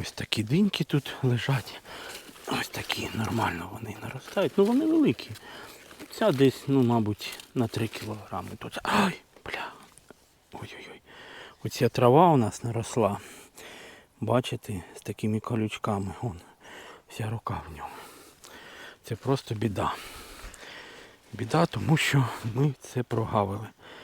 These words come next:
Прогавили цей момент, вибачайте, кину їх тут на це, бо треба було прокошувати. Було жарко, вирішили не прокошувати. І тому, ой-ой-ой-ой, бачите, це жестяк, вибачте,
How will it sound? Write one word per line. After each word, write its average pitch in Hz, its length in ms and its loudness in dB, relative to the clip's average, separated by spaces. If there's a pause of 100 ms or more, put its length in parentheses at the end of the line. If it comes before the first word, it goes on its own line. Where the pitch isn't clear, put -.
(360)
Прогавили 113 580 -2
цей - 200 -6
момент, 160 460 -2
вибачайте, 147 560 -4
кину 131 320 -2
їх 123 160 -4
тут - 280 -8 (600)
на 110 100 -6
це, 180 320 -2
бо 139 320 0 (280)
треба 139 300 -2
було 120 260 0
прокошувати. 131 720 -6 (800)
Було 113 280 -2
жарко, 135 360 0
вирішили 113 520 -2
не 120 160 0
прокошувати. 113 840 -2 (840)
І 117 100 -6
тому, 123 440 -2 (160)
ой-ой-ой-ой, 131 880 6
бачите, 123 540 0 (640)
це 156 200 6
жестяк, - 540 -6
вибачте, 101 460 -4